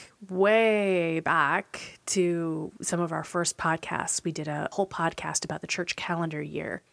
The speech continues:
And the season of Easter is then ended by Pentecost and Trinity Sunday.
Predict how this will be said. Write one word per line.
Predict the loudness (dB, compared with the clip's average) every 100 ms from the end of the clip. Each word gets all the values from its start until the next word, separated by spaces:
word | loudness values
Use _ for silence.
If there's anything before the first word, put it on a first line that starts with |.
| _ _ -2
And | 0 0 -2 -4 -8 -6
the | -2
season | 2 2 2
of | 0 2
Easter | 4 4 2 2
is | 0
then | -2 -4 -4 0
ended | 2 4 4 4 2 -2
by | -2 -2 -4 -4
Pentecost | -2 -2 0 2 2 2 -2 -4
and | -6
Trinity | -4 -2 0 2
Sunday. | 0 0 -2 -2 -2 -4